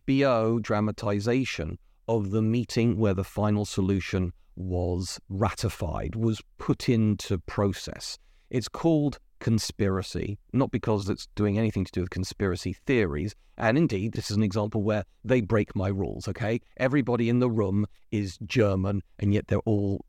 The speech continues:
English, uh, uh, speaking English. Well, they're not all literally English, but they are all speaking English in fa-, fairly R P type of way. You've got Kenneth Branagh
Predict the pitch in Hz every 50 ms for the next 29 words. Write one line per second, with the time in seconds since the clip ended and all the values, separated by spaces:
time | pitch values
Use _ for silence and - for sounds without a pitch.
0 | _ _ 113 98 87 82 - 95 78 - - - - 85 107 - - 104 107 107
1 | 110 - - - 135 110 - 107 98 95 90 85 80 78 78 - - 110 107 110
2 | 110 107 - - - 98 90 90 87 90 101 - - - 101 98 101 104 101 98
3 | 101 95 - - 117 101 110 107 104 107 - 123 120 110 - - - 113 92 -
4 | 110 110 104 104 104 92 104 - - - 120 113 120 - - 160 151 - - -
5 | 175 135 107 123 117 - - 175 160 156 147 135 127 120 110 107 104 101 101 95
6 | - _ _ _ _ _ _ _ _ _ _ - - 123 123 117 113 107 - -
7 | - 120 107 101 98 - - - 107 101 92 - 104 98 90 - 107 110 104 87
8 | 73 - - - - _ _ _ - 110 104 - - - - 117 113 104 - 110
9 | 95 98 107 104 107 104 98 90 82 82